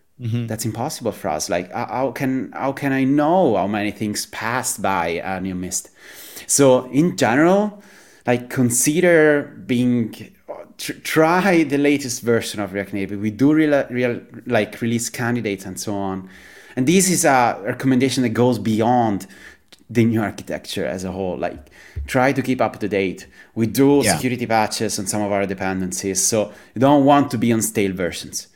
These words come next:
Speaker 2: Go there
Speaker 1: It's about
Speaker 2: because
Speaker 1: the
Speaker 2: the industry
Speaker 1: dependencies. Yeah,
Speaker 2: Yeah.
Speaker 1: definitely.
Speaker 2: The
Speaker 1: Uh,
Speaker 2: industry is
Speaker 1: you
Speaker 2: going
Speaker 1: don't
Speaker 2: in that
Speaker 1: want to be the
Speaker 2: direction,
Speaker 1: guy
Speaker 2: so
Speaker 1: who asks, who, uh, points out a bug in a two-year-old version of, of some
Speaker 2: Correct.
Speaker 1: library.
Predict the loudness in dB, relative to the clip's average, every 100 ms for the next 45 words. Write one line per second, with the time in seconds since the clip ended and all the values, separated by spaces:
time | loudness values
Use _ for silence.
0 | -20 -20 -8 2 4 6 6 6 8 6
1 | 6 2 2 2 2 2 0 0 0 0
2 | -2 0 0 2 4 4 2 -2 -8 -8
3 | -4 -4 -6 _ -4 2 4 4 4 2
4 | 2 4 6 8 8 6 6 4 4 4
5 | 4 4 4 2 0 -2 2 2 2 -2
6 | -6 -20 _ _ -2 0 0 -4 _ _
7 | 0 2 2 0 -2 2 4 6 6 4
8 | 2 -2 4 4 6 4 0 -8 _ -4
9 | 0 2 0 -4 2 6 6 6 6 4
10 | 2 2 -2 2 2 2 -2 -4 -6 -4
11 | 2 6 6 6 4 2 0 -2 -6 -6
12 | -8 -12